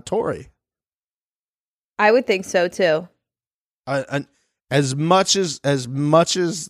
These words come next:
Speaker 1: like, some people would want to throw Anissa in,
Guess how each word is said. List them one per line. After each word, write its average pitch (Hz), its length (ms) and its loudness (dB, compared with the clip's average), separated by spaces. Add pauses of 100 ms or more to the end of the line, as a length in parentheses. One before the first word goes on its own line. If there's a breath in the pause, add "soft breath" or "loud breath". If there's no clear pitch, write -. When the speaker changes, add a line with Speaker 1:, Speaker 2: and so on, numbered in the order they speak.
Speaker 1:
like, 131 300 2
some 147 260 -2
people 127 520 -2
would 120 320 0
want 127 360 0
to 101 480 -8
throw 120 260 -2
Anissa 123 400 -4
in, 104 280 -16